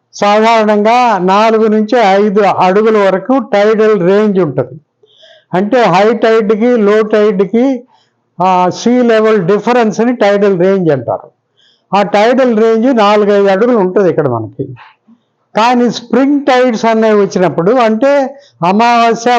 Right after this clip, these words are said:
పౌర్ణమికి స్ప్రింగ్ టైడ్స్ అనేవి వస్తాయి. అవి వచ్చినప్పుడు మనకి ఆరు అడుగుల వరకు కూడా రావచ్చు ఇక్కడ. మనకి ఇప్పుడు ఈ ఈవెంట్ జరిగిన దానికి ముందు ఒక నాలుగు రోజుల ముందు మనకి పౌర్ణమి వచ్చింది.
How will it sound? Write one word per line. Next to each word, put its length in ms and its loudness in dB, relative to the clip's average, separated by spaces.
పౌర్ణమికి 560 0
స్ప్రింగ్ 420 -2
టైడ్స్ 340 0
అనేవి 340 0
వస్తాయి. 340 -6
అవి 260 2
వచ్చినప్పుడు 460 0
మనకి 580 0
ఆరు 800 2
అడుగుల 380 0
వరకు 220 0
కూడా 180 0
రావచ్చు 520 0
ఇక్కడ. 200 -8
మనకి 300 0
ఇప్పుడు 400 -2
ఈ 520 0
ఈవెంట్ 340 0
జరిగిన 400 0
దానికి 300 0
ముందు 300 0
ఒక 200 0
నాలుగు 280 0
రోజుల 200 0
ముందు 300 -2
మనకి 720 0
పౌర్ణమి 520 0
వచ్చింది. 440 -6